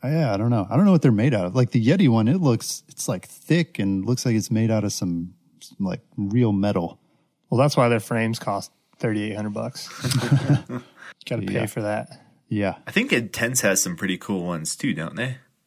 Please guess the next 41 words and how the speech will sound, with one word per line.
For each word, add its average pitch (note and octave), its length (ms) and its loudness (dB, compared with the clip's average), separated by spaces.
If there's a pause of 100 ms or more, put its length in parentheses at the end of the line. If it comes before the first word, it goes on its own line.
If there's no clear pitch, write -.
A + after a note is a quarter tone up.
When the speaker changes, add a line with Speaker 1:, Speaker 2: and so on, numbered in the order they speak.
(200)
Speaker 2:
They C3+ 120 6
do, C3 380 4
yeah. A2 400 4
I've, B2 280 -4
I A#2+ 100 0
just A#2 240 -6
got B2+ 160 -2
an A2+ 60 -2
Intense G#2 380 -4
actually, G#2+ 300 -6
and A2 80 -4
it's A2+ 80 -6
got A2+ 140 -4
a G#2 60 -4
nice G#2 380 -8 (460)
metal, A#2+ 800 4
uh, A2 300 2
head A2+ 180 0
badge G#2+ 300 0
on G#2 160 0
it. A2+ 220 -6
But A2+ 120 -2
I G#2+ 60 0
think, - 640 -4 (100)
I E3 60 -8
think E3+ 260 -4
it E3 140 -8
just - 320 -8
uses A#2+ 320 -4
a G#2+ 60 -6
sticker. C3 640 -6
It A2 60 -14
doesn't, G#2+ 260 -4
like, G2+ 140 -6
bolt G#2 380 -6
on G2+ 240 -4
like G#2 180 -12
the G#2 360 -10
Yeti G#2+ 260 -4
one G#2 240 -4
does. G#2+ 380 -8